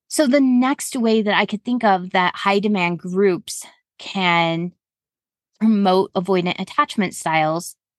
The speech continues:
is through dissociation. So one of the biggest traumas of high demand groups, whether religious or not, is that they seek to slowly displace your authentic identity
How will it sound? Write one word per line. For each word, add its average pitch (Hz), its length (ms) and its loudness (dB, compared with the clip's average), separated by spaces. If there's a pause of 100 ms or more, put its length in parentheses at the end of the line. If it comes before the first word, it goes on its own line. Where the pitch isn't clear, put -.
(320)
is 190 440 2 (160)
through 247 260 -2
dissociation. 185 920 -2 (440)
So 202 240 0
one 220 200 2
of 254 80 0
the 233 120 -2
biggest 208 480 -2
traumas 196 440 0
of 185 100 -8
high 185 200 0
demand 170 300 -2
groups, 220 440 -2
whether 175 180 2
religious 196 500 2
or 185 80 -2
not, 160 320 -2
is 190 120 -6
that 175 140 -4
they 175 100 -2
seek - 380 -4
to - 120 -4
slowly 202 600 2
displace 180 540 -2
your 190 140 0
authentic 165 460 -2
identity 185 680 -2